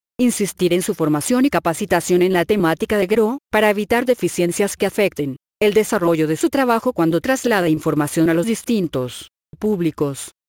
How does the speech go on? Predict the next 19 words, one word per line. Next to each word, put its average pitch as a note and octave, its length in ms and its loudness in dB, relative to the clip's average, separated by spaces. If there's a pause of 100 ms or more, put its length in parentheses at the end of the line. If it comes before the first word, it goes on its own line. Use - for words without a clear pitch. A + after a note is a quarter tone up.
(320)
Preparar E3 460 0
a E3 80 0
Penodun E3+ 400 2
Staff, E3 580 -2 (280)
para G#3 200 2
que A#3 100 0
acompañen B3 580 0
a B3+ 80 0
brigadistas, F#3 920 -2 (260)
evaluadores F#3 640 2
en E3+ 120 2
terreno, E3+ 520 0 (100)
recogen A#3+ 460 2
y D#3 240 0 (260)
generan G3 380 0
información, G3 800 2 (140)
de - 100 2
forma D#3 320 -2
que D#3 340 0